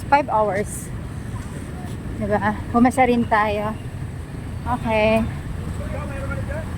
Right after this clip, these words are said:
Bye. Let's go!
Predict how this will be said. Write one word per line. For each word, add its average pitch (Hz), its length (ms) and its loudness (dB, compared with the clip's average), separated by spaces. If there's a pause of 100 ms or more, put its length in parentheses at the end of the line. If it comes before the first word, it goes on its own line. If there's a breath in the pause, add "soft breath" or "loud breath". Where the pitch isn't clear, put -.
(420)
Bye. 226 640 -2 (720)
Let's 226 240 0
go! 294 560 6